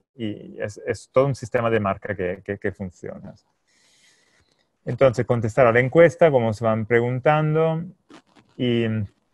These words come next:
cómo se hace para definir una arquitectura de datos de forma rápida para empezar con una buena base.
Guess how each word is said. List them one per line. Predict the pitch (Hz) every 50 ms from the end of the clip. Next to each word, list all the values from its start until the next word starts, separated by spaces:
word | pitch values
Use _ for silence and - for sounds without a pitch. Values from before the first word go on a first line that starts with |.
| _ _ _ _ _ _ - _ _ _ _ _ _ _ _ _ _ _ _ _ - 147 -
cómo | - 131 135
se | 120 -
hace | 160 143 156
para | 147 131
definir | 123 110 135 135
una | 131 123
arquitectura | 113 - 127 117 - 147 143 131
de | 123
datos | 117 131 135 139 147 139
de | 127 113
forma | - 131 127 123 120 117
rápida | 131 131 123 143 135 123
para | 127 117
empezar | 113 107 113 104 - 120 120
con | - 120 113
una | 107
buena | 107 113 110 107
base. | 104 101 95 92 - - 104 95 - -